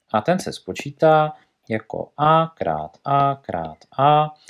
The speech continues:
A kdo zná mocniny, tak může psát rovnou, že to je vlastně A na třetí. Takže druhý důležitý vzoreček, který je potřeba znát k těm výpočtům.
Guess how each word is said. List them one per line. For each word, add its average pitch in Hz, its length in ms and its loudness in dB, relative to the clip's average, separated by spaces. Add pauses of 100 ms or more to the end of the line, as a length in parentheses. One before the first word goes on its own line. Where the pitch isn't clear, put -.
(240)
A 175 120 -2
kdo 160 120 0
zná 92 220 -4
mocniny, 123 640 -2
tak 107 200 -6
může 98 300 -6
psát - 420 -16
rovnou, 98 480 -2
že 85 100 -14
to 80 140 -12
je 80 100 -10
vlastně - 480 -16 (280)
A 90 220 -2
na 82 280 -12 (200)
třetí. 90 480 -8 (1200)
Takže 85 360 -12
druhý 160 760 -2 (460)
důležitý 110 840 -4 (280)
vzoreček, 139 920 -2
který 104 240 -8
je 95 100 -6
potřeba - 480 -14 (720)
znát 101 520 -4 (320)
k - 60 -20
těm 76 220 -16
výpočtům. 131 880 -6